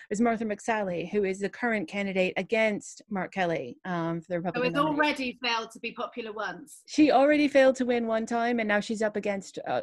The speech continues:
Speaker 1: arguably an even more popular, uh, politician. So we feel pretty good about this se-, the seat. If we don't win this seat on the, on election night, then I would start to be,
Speaker 2: That's the
Speaker 1: I, I would be concerned.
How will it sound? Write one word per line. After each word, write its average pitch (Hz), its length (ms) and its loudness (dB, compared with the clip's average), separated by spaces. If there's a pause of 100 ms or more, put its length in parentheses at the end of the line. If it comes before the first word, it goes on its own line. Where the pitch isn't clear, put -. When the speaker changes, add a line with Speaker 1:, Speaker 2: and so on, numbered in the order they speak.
(100)
Speaker 1:
arguably 196 440 0
an 196 100 -2
even 196 260 -2
more 190 260 0
popular, 175 640 -2
uh, 165 220 -2
politician. 165 600 -6
So 180 340 0 (320)
we 262 160 6
feel 302 140 4
pretty 277 180 4
good 214 140 6
about 170 200 2
this - 220 -6
se-, - 200 -4
the 180 80 -10
seat. - 360 -6
If - 160 -4
we 240 80 0
don't 233 320 4
win 262 200 2
this 262 200 -2
seat 254 200 -2
on 247 120 0
the, 247 140 0
on 226 140 -2
election 226 360 -2
night, 226 220 0
then 202 120 -2
I 196 80 2
would 190 120 -2
start 180 240 -2
to 190 80 -8
be, 180 180 -2
Speaker 2:
That's 170 160 0 (460)
the 190 180 2
Speaker 1:
I, 180 40 2
I - 20 4
would 185 120 2
be 175 100 2
concerned. 160 440 -2